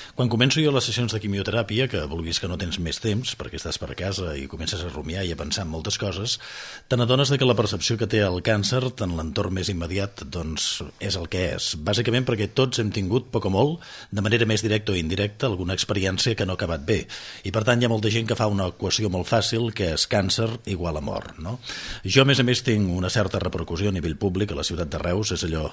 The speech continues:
que, que, que en diríem que em coneix tothom, i en un moment donat jo decideixo explicar-ho obertament, que estic malalt, no? I em trobo que la recepció de la notícia,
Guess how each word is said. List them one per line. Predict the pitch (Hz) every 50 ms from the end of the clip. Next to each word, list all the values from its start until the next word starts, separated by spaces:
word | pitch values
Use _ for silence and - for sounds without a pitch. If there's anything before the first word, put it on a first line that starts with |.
| - -
que, | 104 90 -
que, | - 98 98 95 -
que | - 113 101
en | 104
diríem | 104 110 107 107 107
que | 101 117
em | 107
coneix | 98 110 101 98 - - -
tothom, | 107 117 131 107 104 117 135 - - - - - - - - - - -
i | 117 117 117
en | 123 123
un | 139 139
moment | 139 135 139 135
donat | 131 127 131 135 123 110
jo | 131 123
decideixo | 120 107 - 117 107 117 - 139 110
explicar-ho | - - 107 92 - 120 104 101 98
obertament, | 92 98 98 87 - 104 95 104 92 71 65 -
que | -
estic | - - - - -
malalt, | - - 98 - - - -
no? | 107 131 139 - - - - - - - - - - -
I | 127 127 127
em | 123 135 120
trobo | 147 156 160 156 170 160
que | 151 135
la | 135 127
recepció | 120 113 113 107 - - 139 147
de | 139 131
la | 131 120
notícia, | 113 104 135 143 127 - 135 131 135 151 175